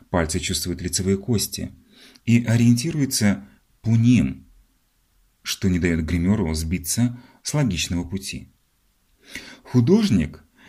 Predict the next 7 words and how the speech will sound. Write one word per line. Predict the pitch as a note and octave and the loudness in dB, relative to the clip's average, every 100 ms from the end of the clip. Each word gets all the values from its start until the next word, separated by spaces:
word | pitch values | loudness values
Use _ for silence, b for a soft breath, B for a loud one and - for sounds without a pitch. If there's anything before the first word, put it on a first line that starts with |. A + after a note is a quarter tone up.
| b b | b b
делая | E2+ F2+ D#2+ | 0 2 2
наброски | D#2+ E2 D#2 F#2 | 0 0 -4 -4
лица, | G2 - E3 C#3+ - _ _ _ _ _ _ _ _ - | -4 -4 -4 -6 -8 _ _ _ _ _ _ _ _ -6
огрубляет | G#2+ G#2 A#2 A2 G2+ C#2+ - | -2 2 2 2 0 -2 -6
его, | C#2+ C2 - - b b | -10 -10 -12 -16 b b
как | - F2 | -8 -6
это | - F2+ F2 E2 | -4 -2 -2 -2